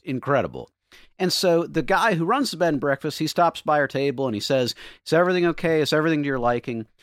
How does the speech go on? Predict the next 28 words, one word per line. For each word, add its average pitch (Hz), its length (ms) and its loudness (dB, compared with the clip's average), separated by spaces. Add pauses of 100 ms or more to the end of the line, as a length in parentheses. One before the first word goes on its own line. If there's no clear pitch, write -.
(180)
And 135 100 -4
Hallie 185 280 4
says 147 240 0
to 147 160 0
him, 131 160 -4
"It's - 200 -4
amazing. 165 640 0
It's 131 140 -10
fantastic. 139 540 -2 (260)
You 233 220 0
are 135 100 0
such - 500 2
a 113 100 -4 (140)
good 185 320 0
cook." 220 420 0 (920)
And 175 180 0
he 214 200 -6
said 240 200 0
two 330 200 -2
things 135 420 -2
that - 160 -8
totally 220 540 0
just - 260 -8
blew 160 140 4
my 165 120 2
mind. 113 260 -4 (440)
He 156 60 -4
said, 190 180 2